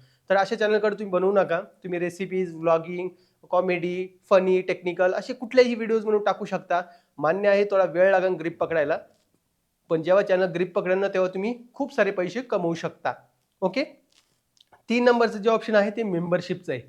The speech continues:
मेंबरशिप तुमच्या चॅनलला लागू होते, अ, एक, एक लाख स-, सबस्क्रायबर जेव्हा तुमचे होतात, त्यानंतर तुमच्या चॅनलला तुम्ही मेंबरशिप जॉईन करू शकता.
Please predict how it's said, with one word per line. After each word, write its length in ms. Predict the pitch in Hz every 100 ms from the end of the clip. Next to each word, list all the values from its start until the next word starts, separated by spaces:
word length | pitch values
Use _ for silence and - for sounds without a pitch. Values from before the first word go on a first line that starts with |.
| _ _ _ _
मेंबरशिप 560 | 165 208 240 247 269 262
तुमच्या 240 | 233 233
चॅनलला 320 | 233 226 226 220
लागू 320 | 208 190 220
होते, 520 | 214 202 214 - - _ _ _ _ _ _
अ, 400 | 170 175 175 180 190 190 - _ _ _ -
एक, 220 | 208 226 226 220 - _
एक 200 | 220 262
लाख 120 | 262 254
स-, 560 | 254 220 202 190 190
सबस्क्रायबर 480 | 196 190 - 214 220
जेव्हा 180 | 208 214
तुमचे 280 | 214 202 220
होतात, 280 | 226 156 127 - _ _ _ _ _ _
त्यानंतर 280 | 226 240 240
तुमच्या 260 | 240 220
चॅनलला 260 | 214 214 214
तुम्ही 240 | 202 220
मेंबरशिप 600 | 208 196 202 202 208 -
जॉईन 260 | 143 170 170
करू 140 | 170
शकता. 300 | 156 160 147